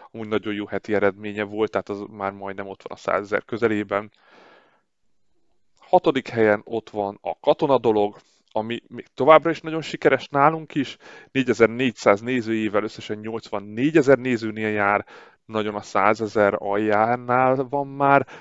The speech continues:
A kérdés az, hogy még hány hétig tud itt lenni, ugye ötödik hete van a mozikban, viszont jövő héten lesz egy olyan nagy film, ami kicsit talán megdobja a mozikat, majd meglátjuk, erről majd a premiereknél beszélek. Hetedik helyen a Vegyél el még mindig ott van,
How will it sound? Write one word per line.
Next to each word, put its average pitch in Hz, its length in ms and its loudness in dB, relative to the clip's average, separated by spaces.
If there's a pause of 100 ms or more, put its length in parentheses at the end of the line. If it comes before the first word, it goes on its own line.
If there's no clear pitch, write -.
(160)
A - 120 -20 (100)
kérdés 120 320 2
az, 120 100 -8
hogy 113 120 -8
még 107 120 -8
hány 131 260 0
hétig 131 260 -4
tud 127 180 -10
itt 117 140 -12
lenni, 113 140 2
ugye 104 180 -8
ötödik 107 400 -10
hete - 240 -6
van 95 220 -10
a 95 180 -12
mozikban, 110 640 -2 (680)
viszont 107 320 -12
jövő 104 140 -8
héten 101 220 -2
lesz 95 200 0
egy 104 120 -8
olyan 101 140 -6
nagy 101 200 -6
film, 104 240 -10
ami 101 140 -16
kicsit - 280 -20
talán 98 260 0
megdobja 101 400 -6
a - 20 -8
mozikat, 110 440 -6 (380)
majd 104 160 -12
meglátjuk, 131 560 4
erről 95 200 -2
majd 98 160 -10
a 104 40 -14
premiereknél 104 600 -4
beszélek. 110 720 2 (760)
Hetedik 139 440 4
helyen 107 260 2
a 101 100 -2
Vegyél 110 400 2
el 95 120 2
még 95 220 -12 (100)
mindig 160 300 -6
ott 165 180 -4
van, 117 340 -2